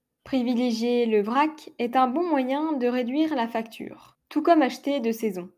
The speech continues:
Cela vaut en particulier pour les fruits et légumes, que vous soyez donc végé ou non. Forcément, acheter des avocats importés de l'autre bout du monde, tout comme des myrtilles en plein hiver,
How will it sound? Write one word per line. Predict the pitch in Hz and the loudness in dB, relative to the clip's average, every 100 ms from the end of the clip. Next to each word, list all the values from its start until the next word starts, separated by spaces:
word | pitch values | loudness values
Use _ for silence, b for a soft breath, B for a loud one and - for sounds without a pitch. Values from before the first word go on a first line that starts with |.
| _ _ | _ _
Cela | - 240 240 | -2 4 4
vaut | 254 | 4
en | 285 233 | 4 2
particulier | 208 214 - - - 214 240 233 | 0 -6 -8 -12 -6 -2 -2 -2
pour | 233 214 | -2 0
les | 202 | 0
fruits | 202 - 247 226 214 | -2 -4 -4 0 2
et | |
légumes, | 196 202 294 311 311 B _ | 2 2 2 2 2 B _
que | 240 | -2
vous | 226 | -2
soyez | 240 254 233 226 | 0 0 2 2
donc | 254 285 294 - | 0 0 -4 -8
végé | 202 220 220 240 | 0 2 4 2
ou | 240 | 0
non. | 269 190 - _ | 0 -2 -8 _
Forcément, | - 269 269 294 302 320 330 | 0 2 4 2 4 4 2
acheter | 294 - 294 | 0 0 0
des | 233 247 | 2 0
avocats | 247 277 320 | 0 -2 -2
importés | 262 233 233 302 | -4 -4 -4 -4
de | 240 220 | 0 0
l'autre | 269 302 240 | 0 -2 -4
bout | 208 247 | -4 -2
du | 294 226 | -2 -2
monde, | 190 196 214 220 _ | -4 -4 -8 -12 _
tout | - | -4
comme | 233 247 240 | 2 2 2
des | 226 220 | 2 2
myrtilles | 226 233 - 247 247 220 | 2 -2 -4 -4 -2 -2
en | 202 | -2
plein | 214 208 | -2 0
hiver, | 208 269 302 | 0 0 -2